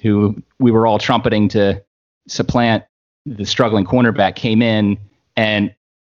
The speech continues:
O B J just lit him up. And I, I don't remember what happened to Will Davis after that. He was not <laughs> very good. <laughs> So, I mean, I, I think that McCary and Powers will be, will, will, can certainly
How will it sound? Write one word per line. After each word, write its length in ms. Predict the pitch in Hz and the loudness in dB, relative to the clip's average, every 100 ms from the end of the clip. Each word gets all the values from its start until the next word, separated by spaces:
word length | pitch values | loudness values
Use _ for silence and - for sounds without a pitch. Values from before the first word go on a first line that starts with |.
| _ 147 | _ 0
O 120 | 143 | 2
B 100 | 127 | 2
J 240 | 123 117 | 0 0
just 380 | 117 107 - - | -2 -4 -8 -12
lit 240 | 127 123 120 | -6 0 2
him 140 | 110 | 2
up. 360 | 104 87 - _ | 2 -2 -8 _
And 100 | 107 | -4
I, 220 | 110 104 107 | -2 0 0
I 40 | |
don't 220 | 107 107 - | 0 -2 -2
remember 340 | 110 107 104 | 0 2 2
what 140 | 101 104 | 0 -2
happened 260 | 101 101 | -2 -4
to 60 | 95 | -4
Will 160 | 101 98 | -4 -2
Davis 380 | 98 95 92 | -4 -4 -4
after 300 | 98 95 95 | -2 -4 -4
that. 220 | 92 90 92 | -2 -2 -2
He 80 | |
was 120 | 101 101 | -4 -2
not 260 | 95 90 | -2 -2
<laughs> 220 | - - - 131 175 | -6 -8 0 2 4
very 240 | 175 156 | 2 2
good. 440 | 143 175 - 208 - | 0 0 2 2 0
<laughs> 40 | 320 339 320 302 151 | -8 -10 -12 -4 -4
So, 380 | 131 127 117 110 - _ _ _ _ _ _ | -2 -4 -4 -6 -10 _ _ _ _ _ _
I 100 | 127 | -2
mean, 180 | 151 147 - | 0 0 0
I, 240 | 160 185 - | 0 0 0
I 160 | 165 226 | -2 -2
think 280 | 170 135 - | -4 -6 -6
that 240 | 127 120 113 | -4 -2 -2
McCary 420 | 110 117 113 107 | -4 -2 -2 -2
and 80 | 101 | -2
Powers 420 | 107 107 101 98 | -2 0 -2 -4
will 120 | 101 | -8
be, 340 | 92 90 90 - _ _ _ _ _ | -6 -6 -8 -12 _ _ _ _ _
will, 300 | 123 135 120 | -6 -2 -2
will, 160 | 120 117 | -2 -4
can 260 | - - 110 | -4 -4 -4
certainly 640 | 123 120 110 107 101 | 0 -2 -2 -4 -4